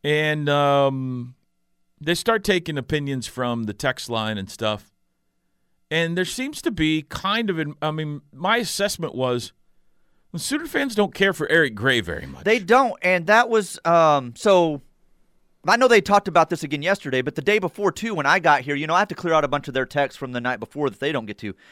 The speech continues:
Speaker 2: And there was a bunch of them the day before about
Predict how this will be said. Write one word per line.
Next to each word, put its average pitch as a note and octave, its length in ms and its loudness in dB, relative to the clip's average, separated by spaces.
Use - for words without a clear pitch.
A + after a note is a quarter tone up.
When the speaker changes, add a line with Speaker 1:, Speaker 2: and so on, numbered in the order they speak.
Speaker 2:
And E3 160 -4
there F3+ 120 2
was F#3 120 2
a D#3+ 60 0
bunch F3+ 240 0
of G3 60 -2
them F3 100 -8
the D3+ 80 -2
day D#3 180 0
before D3+ 640 -2
about C#3+ 540 4